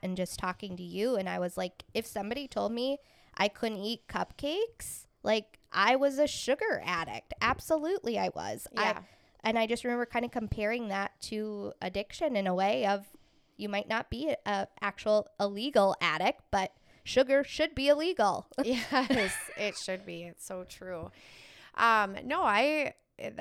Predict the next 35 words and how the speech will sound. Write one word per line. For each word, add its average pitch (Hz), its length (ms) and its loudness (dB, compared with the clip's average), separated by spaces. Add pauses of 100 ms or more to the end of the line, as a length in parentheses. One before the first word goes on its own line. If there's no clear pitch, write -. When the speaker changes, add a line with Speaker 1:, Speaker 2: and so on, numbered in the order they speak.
(140)
Speaker 2:
I 233 120 6
remember 262 440 2
when 190 160 -4
you 180 100 -10
said 202 280 -6
that. 208 260 -14
That's 208 200 -6
funny 190 280 -8
'cause 196 160 -10
I 208 60 0
remember 220 500 -4
something 208 420 -8
clicked, 202 380 -6
and 202 120 -6
it 190 80 -8
was 196 200 -6
a 220 40 -8
good 208 220 -6
way 196 220 -4
to, 208 140 -14
like, 185 300 -10 (400)
explain 196 720 -6
to - 160 -10
people 180 720 -8 (220)
about 175 760 -2
addiction 185 640 -8
and 175 120 -10
just 185 220 -12
to 190 60 -12
put 185 180 -10
it 185 120 -10
in 175 180 -10
terms 180 460 -12
of, 175 320 -8 (420)
um, 185 500 -6